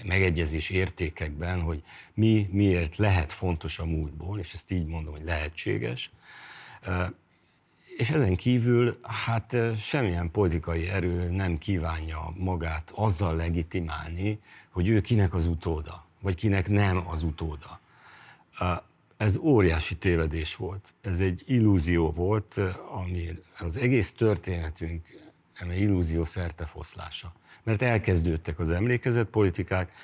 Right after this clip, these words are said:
teljesen aszimmetrikusan. A magyar jobboldalnak Antal Józseftől kezdve, ami egy egész más jobboldal volt, ö,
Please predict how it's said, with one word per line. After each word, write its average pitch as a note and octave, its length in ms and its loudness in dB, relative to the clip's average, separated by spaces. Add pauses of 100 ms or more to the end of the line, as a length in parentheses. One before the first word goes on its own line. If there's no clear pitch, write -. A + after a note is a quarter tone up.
(200)
teljesen G#2 500 6
aszimmetrikusan. F2+ 1080 -2 (760)
A E2+ 260 -2
magyar A#2 400 6
jobboldalnak F2 840 6 (500)
Antal F#2+ 420 0
Józseftől E2+ 600 0
kezdve, D#2+ 400 -6
ami D#2+ 200 -2
egy E2+ 120 -4
egész G2 380 2
más D#2+ 300 -4
jobboldal D#2+ 600 -2
volt, D2+ 400 -10
ö, E2 60 -8